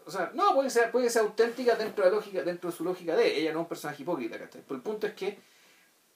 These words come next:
lo-, puta, me están contando, el, Hasta el fin del mundo se cae, porque en fondo es una película de aventuras tipo Tintín, ¿cachai? Al menos toda su primera mitad,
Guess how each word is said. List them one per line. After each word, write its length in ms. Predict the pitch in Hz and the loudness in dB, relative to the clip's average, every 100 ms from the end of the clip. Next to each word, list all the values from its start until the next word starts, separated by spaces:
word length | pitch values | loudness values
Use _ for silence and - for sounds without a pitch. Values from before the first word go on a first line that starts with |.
| _ _ | _ _
lo-, 180 | 143 147 - 131 _ | -14 -12 -12 -18 _
puta, 180 | 185 170 | -4 -2
me 80 | 151 | -2
están 220 | - 202 | -2 -2
contando, 600 | 208 208 233 143 139 160 | -2 2 2 2 -2 -6
el, 340 | 135 123 - - | -8 -8 -12 -14
Hasta 180 | 135 - | -16 -12
el 60 | 127 | -10
fin 140 | 180 | -6
del 80 | 175 | -4
mundo 200 | 170 170 | -4 -6
se 160 | 139 135 | -6 0
cae, 220 | 165 202 | 2 2
porque 220 | 170 139 | -2 -10
en 60 | 127 | -12
fondo 220 | 143 165 | -12 -10
es 40 | |
una 100 | 151 | -8
película 280 | 127 135 135 | -8 -6 -4
de 60 | 131 | -6
aventuras 360 | 127 143 139 156 | -8 -10 -10 -10
tipo 180 | 139 | -8
Tintín, 440 | 143 185 190 120 165 _ _ _ | -6 -6 -8 -14 -14 _ _ _
¿cachai? 380 | - 127 - - _ _ | -18 -12 -12 -14 _ _
Al 120 | 127 | -10
menos 220 | 131 156 - | -6 -6 -4
toda 160 | 156 | -6
su 100 | 156 | -4
primera 240 | 156 151 151 | -8 -6 -6
mitad, 300 | 151 127 | -4 -6